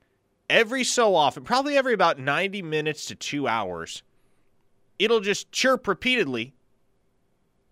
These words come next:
for about thirty seconds, and then shut off,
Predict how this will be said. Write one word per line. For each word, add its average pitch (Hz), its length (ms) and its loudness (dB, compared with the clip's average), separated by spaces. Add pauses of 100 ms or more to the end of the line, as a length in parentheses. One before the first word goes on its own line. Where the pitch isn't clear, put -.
(300)
for 165 120 -2
about 175 220 4
thirty 214 220 4
seconds, - 640 -2 (480)
and 160 140 0
then 180 120 4
shut 196 240 6
off, 131 260 2